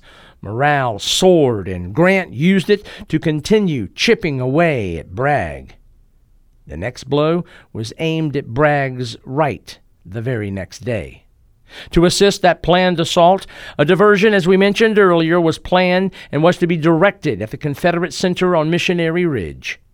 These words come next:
Its stepping off point was Orchard Knob, the wooded mound captured by Thomas's army back on the twenty-third. To set the table for the grand plan that was to take place on the twenty-fifth,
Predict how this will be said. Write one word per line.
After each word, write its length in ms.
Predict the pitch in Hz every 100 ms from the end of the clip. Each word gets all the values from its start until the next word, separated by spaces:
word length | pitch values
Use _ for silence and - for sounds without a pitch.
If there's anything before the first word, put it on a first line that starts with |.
| _ _ _ _ _ _ -
Its 200 | 87 -
stepping 560 | - 139 123 104 98 123
off 280 | 175 165 -
point 340 | 113 101 113
was 180 | 117 117 -
Orchard 520 | 170 160 - 151 151
Knob, 500 | 147 139 107 73 71 - - _ _ _ _ _ _ _ _
the 120 | 82
wooded 360 | 90 151 139 107
mound 520 | 123 143 123 92 82
captured 480 | 127 135 123 107 98
by 120 | 110
Thomas's 640 | - 131 123 110 - 101
army 360 | 123 127 110 92
back 320 | 87 131 -
on 100 | 107
the 80 | 95
twenty-third. 880 | - 131 98 - - 110 73 - _ _ _ _ _ _ - - -
To 80 |
set 180 | 131 202
the 80 | -
table 380 | - 196 190 196
for 120 | 175
the 100 | 170
grand 420 | 160 190 196 185
plan 520 | - 185 185 185 196 185 - -
that 160 | 147
was 240 | 160 190 -
to 120 | 160
take 280 | 190 180 -
place 360 | 175 185 185
on 360 | - 202 196 190
the 80 | 175
twenty-fifth, 800 | - 180 180 - 226 247 - -